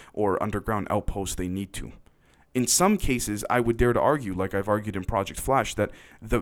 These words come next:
the, the trains that travel at those quick speeds are almost just as important as the underground military bases, because a base becomes, particularly nowadays, far less effective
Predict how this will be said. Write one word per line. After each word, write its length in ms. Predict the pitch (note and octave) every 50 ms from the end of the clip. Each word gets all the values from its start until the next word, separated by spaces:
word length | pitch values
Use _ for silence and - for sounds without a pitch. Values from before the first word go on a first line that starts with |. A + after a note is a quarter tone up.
| -
the, 380 | A2+ A#2 B2 A#2 G#2 G2 F#2 F#2
the 80 | A2 A#2+
trains 720 | A#2 - - C3 D3+ F#3 E3 A2+ G#2 B2+ D#3 - - - - - _ _ _ _ _ _ _ _ _ _ _ _ _ _ _ - - - - - - _ _ _ _ _ _
that 200 | - - B2+ B2
travel 360 | - - D3 D3+ C3+ C#3 B2+
at 100 | B2 B2
those 160 | - B2 B2+ -
quick 220 | - C3+ B2 -
speeds 400 | - - - F3+ F3+ E3+ C#3 -
are 140 | - A#2+ -
almost 440 | - D#3 E3 F3 E3 D#3 - - -
just 320 | - D#3 E3 D#3+ - -
as 160 | C#3+ C#3+ C3+
important 480 | C3+ A#2+ A#2 - C#3+ D3 C#3 B2 B2 B2
as 140 | A#2+ A#2 A#2
the 100 | A#2+ A#2
underground 480 | A#2 A#2 A#2+ G#2 A2+ A#2 A2 G#2+ G2+ F2+
military 480 | G#2 A2 A2 G#2+ G2 - A2 A2 G2 G2
bases, 480 | E2+ G2 F#2 F2+ - - D#2 - - - _ _ _ _ _ _ _ _
because 360 | - A2+ - C#3 B2+ A2+ - - - - _ _ _ _ _ _ _ -
a 60 | B2+
base 360 | A#2+ A#2 C3 D3 D#3+ D3+ -
becomes, 680 | - - B2+ - - - C3 A#2+ A#2 A2+ A2+ - - - _ _ _ _ _ _ _ _ _ _ - - - -
particularly 560 | - - - C3+ C3 C#3+ C3+ B2+ B2+ A2+ A2
nowadays, 500 | G#2 G#2+ G#2+ A2 A2 G2 F#2+ F#2 F#2 F2+
far 260 | - - - B2+ B2+
less 240 | B2 A#2+ A2+ A2+ -
effective 520 | G#2+ - - G#2+ G2+ - - G#2 G2 -